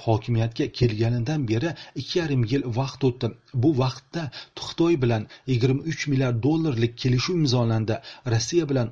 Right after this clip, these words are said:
o'n olti milliard dollarlik, Koreya bilan to'qqiz milliard dollarlik, hatto okean ortidagi aqsh bilan to'rt besh milliard dollarlik bitimlar imzolandi.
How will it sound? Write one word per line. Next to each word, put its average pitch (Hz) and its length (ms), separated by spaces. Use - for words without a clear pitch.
o'n 135 100
olti 127 280
milliard 135 260
dollarlik, 131 440
Koreya 147 440
bilan 123 180
to'qqiz 139 380
milliard 143 260
dollarlik, 131 480
hatto 131 260
okean 160 280
ortidagi 127 420
aqsh - 260
bilan 139 200
to'rt 160 300
besh 156 260
milliard 127 340
dollarlik 123 440
bitimlar 143 480
imzolandi. 117 580